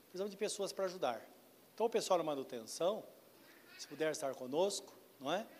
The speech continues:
E eu creio que em duas horas, máximo três horas, vai dar para terminar, até meio-dia, mais ou menos. Está terminada porque o concreto é usinado, vai vir um caminhão de concreto, são somente cinco metros cúbicos,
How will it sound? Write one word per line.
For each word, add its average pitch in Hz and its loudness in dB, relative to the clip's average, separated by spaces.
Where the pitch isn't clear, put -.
E 147 0
eu 185 2
creio 220 2
que 190 -10
em - -12
duas 247 0
horas, 175 2
máximo 156 0
três 143 -4
horas, 147 -2
vai 165 -6
dar 156 -2
para 160 -10
terminar, 156 -4
até 170 -2
meio-dia, 151 -2
mais 127 -8
ou 131 -10
menos. 160 -8
Está 160 -8
terminada 165 2
porque 170 -2
o 143 -6
concreto 147 -4
é 151 2
usinado, 160 0
vai 156 -4
vir 151 -8
um 156 -6
caminhão 139 -4
de 127 -10
concreto, 165 -4
são 135 -6
somente 139 -6
cinco - -10
metros 135 -6
cúbicos, 196 -12